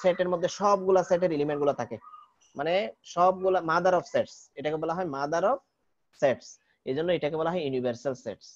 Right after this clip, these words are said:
এটা মনে রাখবা। আর ভেন ডায়াগ্রাম তো আমরা জানি, আমরা ছোটকাল থেকে শিখে আসছি ভেন ডায়াগ্রাম। এ, ভেন ডায়াগ্রামের, এ, যেমন A intersection B কাকে বলবো? এ, এটা একটা সার্কেল আর বিটা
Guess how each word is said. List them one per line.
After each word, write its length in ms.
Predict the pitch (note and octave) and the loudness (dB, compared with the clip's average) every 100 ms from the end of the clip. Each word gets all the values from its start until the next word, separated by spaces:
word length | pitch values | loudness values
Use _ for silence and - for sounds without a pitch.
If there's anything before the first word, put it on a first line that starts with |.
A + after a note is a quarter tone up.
| _ _ F3 | _ _ -20
এটা 120 | - A#2 | -16 -12
মনে 120 | A2+ | -10
রাখবা। 200 | A2 B2 A3+ - _ _ _ | -10 -8 -12 -12 _ _ _
আর 80 | C#3 D3 | -2 2
ভেন 120 | F3+ F3+ | 2 4
ডায়াগ্রাম 320 | F3 D3+ E3 E3+ | 2 2 -2 0
তো 40 | D#3+ | 0
আমরা 120 | D#3+ D3+ | 0 0
জানি, 180 | C#3+ C#3+ | -2 -2
আমরা 120 | C#3 D3 | -6 -8
ছোটকাল 260 | D#3 D3 C#3+ C3+ | -6 -2 -2 -2
থেকে 140 | C3 C#3+ | -6 -8
শিখে 220 | C#3 B2 C3 | -8 -6 -6
আসছি 180 | B2 C3+ B2+ | -4 -8 -6
ভেন 120 | B2+ B2 | -4 -4
ডায়াগ্রাম। 340 | A#2+ A#2 D3+ G3+ _ _ _ _ C3 | -4 -4 -8 -10 _ _ _ _ -6
এ, 20 | B2+ B2 B2 A#2+ | -4 -4 -4 -4
ভেন 140 | C#3 C3+ | -6 -4
ডায়াগ্রামের, 560 | C3+ C3 C3 C3 C3+ C3+ C3+ | -4 -4 -4 -6 -4 -4 -2
এ, 20 | C3 | -2
যেমন 160 | C#3+ D#3+ C#3+ | -2 0 0
A 20 | C#3 | 0
intersection 560 | C3 C#3 - D#3+ - E3+ | -2 -6 -6 -10 -6 -8
B 20 | D3 C3 | -6 -6
কাকে 200 | C3+ C3+ D#3+ | -8 -8 -6
বলবো? 200 | E3 F3+ C4 - _ _ | -4 -4 -8 -10 _ _
এ, 20 | C#3 D3 D3 | -4 0 0
এটা 160 | E3+ F3 E3+ D#3+ | 0 -2 -2 -8
একটা 200 | - E3+ - | -6 -6 -2
সার্কেল 320 | D3 - G#3+ - C#3 | -2 0 -2 -2 -6
আর 60 | - | -4
বিটা 220 | C3+ C#3 | -4 -2